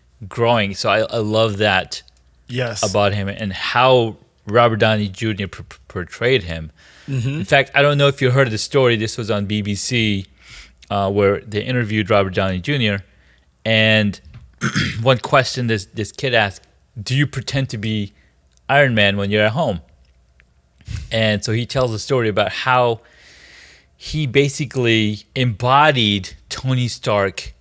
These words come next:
Speaker 1: before he gave his audition.
Speaker 2: Hmm.
Speaker 1: He methoded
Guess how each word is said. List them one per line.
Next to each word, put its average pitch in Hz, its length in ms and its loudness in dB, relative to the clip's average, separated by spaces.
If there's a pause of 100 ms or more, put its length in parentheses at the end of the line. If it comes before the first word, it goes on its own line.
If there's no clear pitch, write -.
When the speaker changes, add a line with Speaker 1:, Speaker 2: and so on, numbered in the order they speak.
(160)
Speaker 1:
before 113 960 2
he - 240 -10
gave 110 280 2
his 101 140 -4
audition. 92 540 -6 (720)
Speaker 2:
Hmm. 131 500 -6 (560)
Speaker 1:
He 131 300 -6
methoded 120 880 0